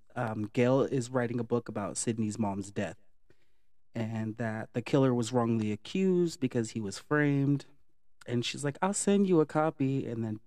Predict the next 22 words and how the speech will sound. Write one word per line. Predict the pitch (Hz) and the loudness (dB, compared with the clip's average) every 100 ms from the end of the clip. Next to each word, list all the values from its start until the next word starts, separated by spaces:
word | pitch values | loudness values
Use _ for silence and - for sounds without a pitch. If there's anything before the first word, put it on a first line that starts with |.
| - | -4
bam, | - - - 117 - - - - - - - - | -2 -2 -4 -10 -12 -20 -20 -20 -20 -20 -20 -8
Sydney | - 143 135 | 2 6 6
just | 123 117 - | 4 -2 -4
fucking | 117 - - - 208 156 | -2 0 -2 0 2 2
<laughs> | |
socks | - 143 139 - | 2 2 2 0
the | 127 | -4
shit | 113 139 120 | 0 2 4
out | 110 | 2
of | 110 | 0
her. | 117 | -4
Just | 123 113 | -4 -4
boom, | 120 143 123 | 2 4 6
one | 123 123 | 4 4
hit. | 120 117 - - - - - - - - - - | 2 -2 -6 -20 -20 -20 -20 -20 -20 -20 -20 -6
And | 127 113 113 113 | -2 0 0 -2
she | - 123 | -4 -4
goes | 117 117 | -2 -2
back | - 113 | -4 -4
to | - | -4
Tatum's | - 165 160 156 - | 0 2 4 4 4
house, | 151 143 143 139 - | 2 2 0 -2 -8